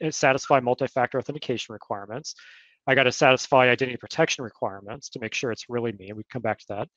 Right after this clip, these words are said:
But I also have to satisfy a requirement that my device is managed and it's compliant. And then if, and if I don't meet those things, then I, I don't get access to the front door. And so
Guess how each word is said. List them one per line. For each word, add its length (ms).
But 80
I 40
also 220
have 60
to 40
satisfy 400
a 60
requirement 460
that 260
my 140
device 480
is 120
managed 520
and 180
it's 120
compliant. 500
And 160
then 220
if, 180
and 200
if 140
I 140
don't 260
meet 180
those 300
things, 460
then 80
I, 220
I 40
don't 180
get 80
access 340
to 80
the 60
front 260
door. 300
And 200
so 380